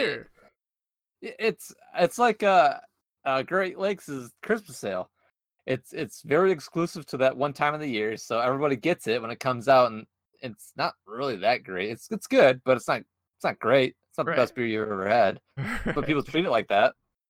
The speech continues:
Speaker 1: Right, like, I have a feeling if I just go to their tasting room and have, like, a flight of their beers, which, by the way, when I drove by, you had to wait in line to do also,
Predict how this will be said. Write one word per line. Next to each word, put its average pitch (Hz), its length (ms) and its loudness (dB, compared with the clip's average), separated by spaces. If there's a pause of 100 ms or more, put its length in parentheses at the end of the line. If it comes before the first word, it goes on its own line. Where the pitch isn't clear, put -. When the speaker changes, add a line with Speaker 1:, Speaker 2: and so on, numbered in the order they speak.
(100)
Speaker 1:
Right, 180 160 -2
like, 170 140 -4
I 185 80 -4
have 254 180 -4
a 247 80 -6
feeling 233 340 -6
if - 120 -6
I 180 100 -2
just 190 180 -4
go 185 140 -2
to 190 80 -4
their 156 120 -4
tasting 165 400 -4
room 131 240 -4
and 135 100 -4
have, 151 260 -4
like, 135 120 -6
a 135 60 -6
flight 147 300 -6
of 139 40 -6
their 131 140 -4
beers, 127 640 -6
which, 185 240 -6
by 185 140 -2
the 160 100 -4
way, 160 240 -4
when 147 100 -4
I 143 100 -4
drove 147 260 -6
by, 143 300 -2
you 135 200 -8
had 143 140 -4
to 135 80 -4
wait 139 220 -6
in 135 60 -12
line 131 320 -6
to 135 120 -18
do 131 240 -8
also, 135 500 -6